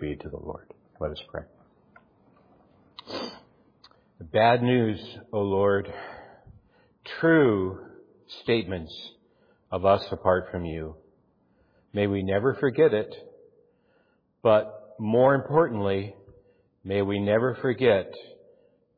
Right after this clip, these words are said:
but God, who is rich in mercy, in Christ Jesus our Lord, through the power of the Holy Spirit, has given us life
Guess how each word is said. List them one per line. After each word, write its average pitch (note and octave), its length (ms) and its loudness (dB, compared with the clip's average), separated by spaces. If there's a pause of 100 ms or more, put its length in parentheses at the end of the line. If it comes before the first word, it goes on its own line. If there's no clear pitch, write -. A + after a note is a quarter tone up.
(120)
but F#2 200 -2
God, A2 480 4 (760)
who G#2+ 80 -2
is G2 220 -8
rich G#2 320 -4
in G#2+ 140 -2
mercy, G2 680 -4 (360)
in F#2+ 140 -4
Christ G2 440 0 (120)
Jesus A#2+ 440 0
our A#2 220 4
Lord, G2 540 0 (460)
through A2 120 0
the G2 140 -4 (140)
power A2+ 340 4
of G#2 60 -4
the A2 100 0
Holy G#2+ 320 0 (140)
Spirit, F2 440 -6 (480)
has F2+ 200 -4
given F#2+ 320 -2
us F#2 260 -6
life G2 420 0